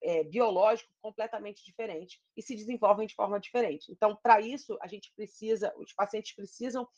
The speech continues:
receber um tratamento adequado e específico pra cada uma dessas, é, de, pra cada um desses sítios de desenvolvimento da doença. Mas é importante lembrar,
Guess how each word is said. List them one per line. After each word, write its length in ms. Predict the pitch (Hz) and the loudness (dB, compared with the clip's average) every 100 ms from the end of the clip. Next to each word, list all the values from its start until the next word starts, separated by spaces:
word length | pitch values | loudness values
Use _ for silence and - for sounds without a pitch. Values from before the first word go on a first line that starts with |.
| _ _ | _ _
receber 440 | 240 247 226 202 226 | 2 2 2 2 0
um 100 | 233 | -4
tratamento 560 | - 220 220 202 180 196 | -2 0 0 -2 -2 -4
adequado 640 | 190 202 202 190 208 302 _ _ - | -4 -2 4 4 4 -6 _ _ -8
e 80 | 285 | -6
específico 840 | 285 - - - 208 - _ 269 _ _ - | -6 -6 -8 -10 -14 -16 _ -20 _ _ 4
pra 140 | 240 | 4
cada 380 | 233 240 254 254 | 6 4 6 2
uma 380 | 214 226 240 240 _ - | -2 -6 -8 -10 _ -2
dessas, 480 | 202 214 233 226 - - | 0 0 -4 -10 -12 -12
é, 380 | 180 170 156 - | -6 -4 -4 -8
de, 180 | 175 - _ | -18 -20 _
pra 140 | 208 | -6
cada 220 | 208 214 | -4 -4
um 180 | 208 220 | -4 -6
desses 320 | 202 226 240 - | -8 -8 -10 -12
sítios 540 | - 285 - 180 - _ _ - | -6 -6 -6 -16 -16 _ _ -18
de 220 | 175 196 | -14 -12
desenvolvimento 720 | 175 190 180 202 180 190 190 | -10 -8 -4 -4 -4 -10 -4
da 100 | 202 | 0
doença. 460 | 202 202 156 - _ _ _ _ _ _ _ _ _ _ _ _ - | 2 2 0 -12 _ _ _ _ _ _ _ _ _ _ _ _ 0
Mas 340 | 208 220 - - | 4 4 4 -4
é 180 | 220 214 | -2 0
importante 520 | 220 226 247 262 247 | -2 -4 -4 -8 -6
lembrar, 520 | 220 190 226 277 262 | -6 0 2 2 0